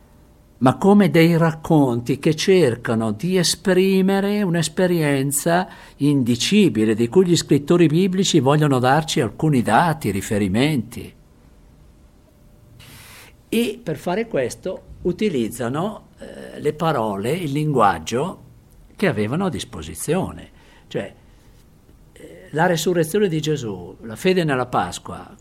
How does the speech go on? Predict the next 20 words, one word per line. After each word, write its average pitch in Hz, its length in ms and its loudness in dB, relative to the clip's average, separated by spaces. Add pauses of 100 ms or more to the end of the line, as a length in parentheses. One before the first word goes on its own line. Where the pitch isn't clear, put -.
compie 196 380 2
per 190 180 0
loro 175 280 2
una 156 180 0
speranza. 98 800 -4
Quale 185 320 2
speranza? 92 720 -6
Come 185 200 2
si - 140 2
esprimeva 156 640 2
questa 107 300 -4
speranza 98 720 -4 (180)
per 117 160 -4
questa - 320 -6
gente? 80 540 -10 (260)
No? - 260 -16 (3000)
Allora, 123 500 0
mm, 110 520 -6
vi 113 100 -8
suggerisco, 120 1160 -4